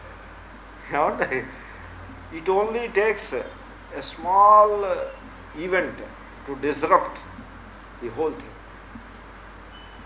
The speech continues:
అప్పుడు మీరు ఏ వ్యక్తిత్వం ఉందో అదంతా కొలాప్స్ అయిపోతుంది. నేను ఒక ఆయన్ని కలిశాను,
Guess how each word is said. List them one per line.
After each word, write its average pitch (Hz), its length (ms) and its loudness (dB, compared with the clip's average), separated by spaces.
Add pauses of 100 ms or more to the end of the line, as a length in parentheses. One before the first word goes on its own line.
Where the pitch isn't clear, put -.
(280)
అప్పుడు 190 400 8
మీరు 185 260 0
ఏ 185 260 6
వ్యక్తిత్వం 214 760 2
ఉందో 202 520 8 (480)
అదంతా 131 340 -2
కొలాప్స్ 156 480 -2
అయిపోతుంది. 131 320 -12 (1500)
నేను 147 140 2
ఒక 151 120 4
ఆయన్ని 185 260 4
కలిశాను, 160 360 -4